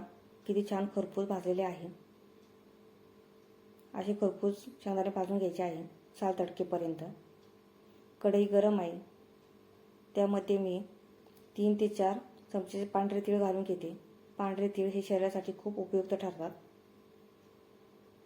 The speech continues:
गॅस मी बंद केलेला आहे, कारण कढई खूप गरम आहे.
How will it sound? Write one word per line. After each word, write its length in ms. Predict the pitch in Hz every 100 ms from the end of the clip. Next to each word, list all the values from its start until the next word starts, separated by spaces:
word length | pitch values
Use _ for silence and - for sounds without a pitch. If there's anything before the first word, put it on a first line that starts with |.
| - - - - - - - - - - - - - - - - - -
गॅस 260 | 220 196 190
मी 80 | 208
बंद 240 | 202 202 208
केलेला 340 | 208 196 190
आहे, 180 | 185 165 160 - - - - - - - - -
कारण 220 | 202 190 196
कढई 220 | 196 202 202
खूप 200 | 196 202
गरम 200 | 190 190
आहे. 180 | 160